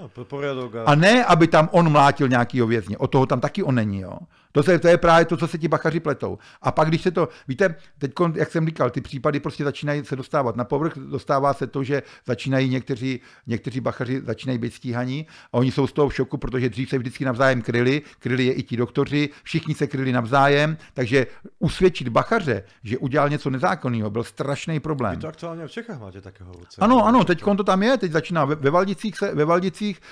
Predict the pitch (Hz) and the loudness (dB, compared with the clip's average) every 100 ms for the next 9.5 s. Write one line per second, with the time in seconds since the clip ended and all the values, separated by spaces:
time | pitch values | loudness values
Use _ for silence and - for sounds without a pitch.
0 | - 160 175 170 170 180 160 - - 190 | -6 0 2 4 4 4 0 -4 -2 0
1 | 185 185 180 185 185 170 - - 120 147 | 2 0 4 4 4 -2 -10 -6 -2 0
2 | 185 170 175 170 - 165 160 170 156 170 | 0 2 0 0 0 -2 0 -2 -2 -4
3 | 151 151 147 127 156 170 160 156 151 147 | -4 -2 0 0 0 0 -2 -4 -4 -4
4 | 151 143 139 139 135 - - _ 120 120 | -6 -6 -4 -4 -4 -10 -20 _ -2 0
5 | 147 131 - 156 180 165 202 190 - 123 | -2 -2 -2 -4 -4 -4 -2 -2 -4 -4
6 | 165 156 120 120 160 - - 120 120 135 | -2 -2 -2 -4 -8 -16 -6 0 2 2
7 | 151 - 139 160 160 147 165 160 165 147 | 0 -2 -4 -4 -4 -4 -4 -4 -6 -4
8 | 135 113 - 143 160 180 - 165 180 214 | -4 -6 -4 -2 4 2 2 0 2 0
9 | 208 180 185 185 | 0 0 2 0